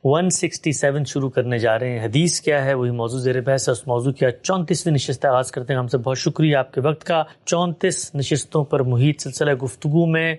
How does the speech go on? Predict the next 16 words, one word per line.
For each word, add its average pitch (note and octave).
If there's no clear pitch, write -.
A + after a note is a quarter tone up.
کم F3
و F3+
بیش D3+
بات C#3
مکمل C#3
ہو C3
چکی C#3+
ہے۔ C#3+
غامدی D3
صاحب D#3+
کا E3+
پورا G#3+
استدلال D3
اس E3
استدلال C3+
پر D#3